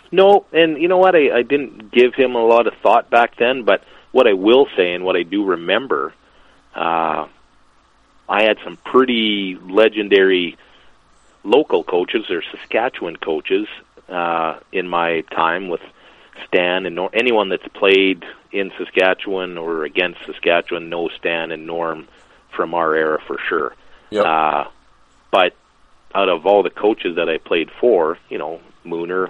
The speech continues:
Speaker 1: Mooner was just a motivator. He was a player's coach. Babcock was, you know, so far ahead of the time back then with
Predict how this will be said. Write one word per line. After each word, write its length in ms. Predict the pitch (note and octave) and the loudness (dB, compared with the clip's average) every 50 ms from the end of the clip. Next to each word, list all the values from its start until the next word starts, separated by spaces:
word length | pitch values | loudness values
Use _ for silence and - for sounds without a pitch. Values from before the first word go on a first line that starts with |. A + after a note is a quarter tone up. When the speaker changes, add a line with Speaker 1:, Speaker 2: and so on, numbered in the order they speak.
| - E2+ | -6 -4
Speaker 1:
Mooner 240 | F#2+ G2+ G2+ G2 | -2 -2 0 0
was 160 | F#2 F#2+ F2+ E2+ | 0 -2 -4 -2
just 240 | - F#2 - - | -4 -4 -4 -2
a 160 | - E2+ E2 D#2 | -4 -4 -4 -6
motivator. 720 | D#2+ E2 D#2+ E2+ E2+ D#2+ - E2+ D#2+ E2+ F2 G2 G2+ G2 | -6 -4 -4 -2 -4 -4 -4 -2 -2 0 2 2 2 2
He 60 | F2 | 0
was 180 | E2+ E2+ D2 - | -2 -4 -6 -6
a 160 | D#2 D2+ D2+ - _ _ _ _ _ | -8 -8 -8 -10 _ _ _ _ _
player's 340 | - - F2 E2+ E2+ E2 - - | -4 -2 0 0 0 -2 -4 -6
coach. 400 | - - D#2+ F2 A2+ - - - _ _ _ _ - _ _ - _ _ - _ | -4 -2 -2 -2 -2 -4 -10 -20 _ _ _ _ -20 _ _ -20 _ _ -4 _
Babcock 640 | F#2+ F#2+ A2 A2 - - A2+ A2 A2 A#2 - - | 2 2 2 0 0 0 2 2 2 2 0 0
was, 320 | F#2 F#2 F2 F2 D#2+ D2+ D2+ - - - _ _ _ _ _ _ _ _ _ _ _ _ _ _ _ _ _ | 0 0 0 0 -2 -6 -14 -20 -20 -20 _ _ _ _ _ _ _ _ _ _ _ _ _ _ _ _ _
you 120 | F#2 E2+ | -8 -6
know, 320 | E2+ E2 E2 E2 D#2 D#2 D#2 - - - - - - - - | -6 -4 -6 -6 -8 -10 -12 -16 -20 -18 -18 -18 -18 -2 0
so 560 | C3 B2+ B2+ B2 A#2+ A#2 A2+ G#2 F#2+ E2+ - - - - | 2 4 4 4 4 4 2 2 0 -2 -6 -10 -20 -4
far 280 | - G#2 G2+ G2+ F#2+ F2+ | 0 2 2 4 2 2
ahead 320 | E2 - - - G2 F#2 | 0 -2 0 0 0 0
of 100 | F#2 E2 | -2 -4
the 100 | - E2 | -6 -10
time 440 | - - - F2 F2 F2+ F2 F2 E2+ | -10 -4 -2 0 0 0 0 -4 -4
back 320 | D2+ E2 D#2+ D#2 D#2 - _ | -2 0 0 0 0 -4 _
then 320 | - E2 E2 E2 D#2+ D#2 | -4 -4 -4 -6 -6 -6
with 220 | D#2 D#2+ D#2 - | -4 -4 -4 -4